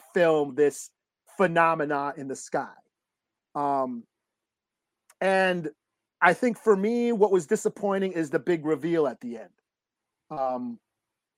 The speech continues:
is it a U F O? Is it an alien? Is it something else? That's what I'm not gonna spoil.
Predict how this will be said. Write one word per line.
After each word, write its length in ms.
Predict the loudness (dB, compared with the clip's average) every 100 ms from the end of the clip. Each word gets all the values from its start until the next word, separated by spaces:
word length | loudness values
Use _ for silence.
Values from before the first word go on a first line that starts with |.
| _ _ _ _ _
is 140 | -10 -6
it 120 | -6
a 20 | -4
U 160 | -2 -2
F 160 | 0 2
O? 340 | 4 2 -2
Is 160 | -6 -6
it 100 | -8
an 100 | -6
alien? 520 | -6 -4 -4 -6 -8 -10
Is 180 | -8 -8
it 120 | -8
something 380 | -8 -8 -8 -6
else? 380 | -4 -6 -8 -20 _
That's 240 | 2 2 2
what 100 | 0
I'm 120 | 2
not 180 | 2 0
gonna 140 | -6
spoil. 380 | -10 -2 -2 -2